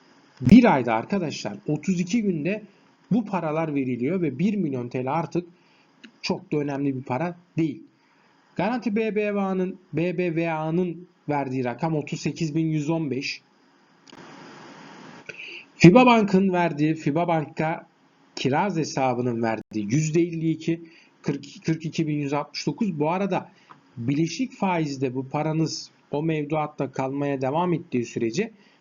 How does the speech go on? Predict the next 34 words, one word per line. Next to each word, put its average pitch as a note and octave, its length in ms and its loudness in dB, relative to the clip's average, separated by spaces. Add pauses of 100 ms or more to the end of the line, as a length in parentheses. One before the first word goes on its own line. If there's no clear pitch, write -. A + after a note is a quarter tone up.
(140)
bu G#3+ 100 2
kazanmış E3+ 600 -2
olduğunuz C#3+ 680 0
rakamlar F3 640 -2
daha D3 220 0
yüksek D3+ 440 -4
rakamlara A#2 520 -4
gelecek. G#2 420 -6 (480)
Yani C3 200 -2
siz C#3 340 -4
bu E3+ 100 0
ay C#3 240 -4
bir F3+ 160 2
milyon D#3+ 320 -2
T C3 200 -4
L'nin E3 400 -2 (500)
faizini C#3+ 500 0
alırken F3+ 540 -4 (340)
eğer C#3 340 -2
bu G3+ 120 0
para G3 260 -2
kalırsa B2 400 -4
hesabınızda A#2 880 -2 (260)
bir F3+ 200 2
milyon, E3 440 -2 (140)
işte - 280 -2
kırk E3+ 280 -4
iki E3 240 0
bin G3 200 0
küsünün F#3 640 -2 (380)
faizini C3+ 480 0
almaya A2+ 360 -2
devam A2 280 -2
edeceksiniz. G#2 760 -6